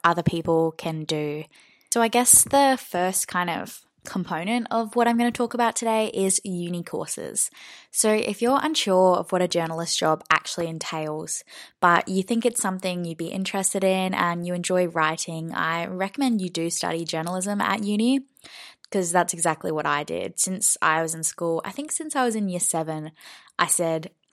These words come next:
I always wanted to be a journalist purely because I loved writing, but I didn't think I could be an author. And I didn't really know any other jobs where you could write for a living. So I was like, "Yeah,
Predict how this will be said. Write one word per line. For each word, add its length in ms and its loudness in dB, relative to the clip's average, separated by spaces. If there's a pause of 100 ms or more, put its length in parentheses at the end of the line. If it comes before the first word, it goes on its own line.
(120)
I 120 0
always 280 0
wanted 320 -10
to 80 -6
be 140 -4
a 60 -4
journalist 720 -6
purely 320 -2
because 260 -6
I 60 -2
loved 360 -2
writing, 540 -4 (320)
but 80 0
I 80 4
didn't 220 -2
think 200 -4
I 80 -6
could 140 -4
be 120 -2
an 120 -6
author. 460 -2 (1120)
And 120 4
I 80 10
didn't 200 2
really 220 2
know 280 0
any 220 -2
other 180 0
jobs 440 0
where 100 2
you 160 -6
could 220 -6
write 240 4
for 120 -4
a 80 0
living. 360 0
So 100 -2
I 40 0
was 60 -4
like, 200 -4
"Yeah, 300 6